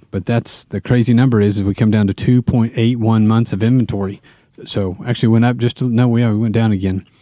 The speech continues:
So it goes back to our inventory is so weird. Um, like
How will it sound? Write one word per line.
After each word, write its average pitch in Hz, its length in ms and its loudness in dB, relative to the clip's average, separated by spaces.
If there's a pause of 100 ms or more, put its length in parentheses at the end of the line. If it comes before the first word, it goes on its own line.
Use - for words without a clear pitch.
(180)
So 120 280 0 (280)
it 165 80 0
goes 196 140 4
back 165 200 4
to 123 320 2
our 131 120 0
inventory 160 460 4
is 104 80 -2
so 160 160 0
weird. 127 680 2 (920)
Um, 107 480 2 (220)
like 110 340 -6